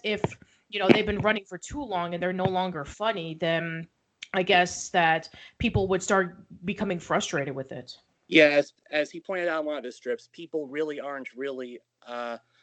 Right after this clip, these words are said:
Speaker 2: amused by henpecked husbands or bosses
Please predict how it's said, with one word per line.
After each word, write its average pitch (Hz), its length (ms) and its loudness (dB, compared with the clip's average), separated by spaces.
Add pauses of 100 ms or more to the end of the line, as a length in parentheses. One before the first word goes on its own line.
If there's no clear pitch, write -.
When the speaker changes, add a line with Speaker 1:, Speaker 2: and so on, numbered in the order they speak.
(280)
Speaker 2:
amused 135 520 -8
by 123 320 -6
henpecked 147 520 -8
husbands 135 800 -10
or 117 380 -8 (100)
bosses 127 800 -4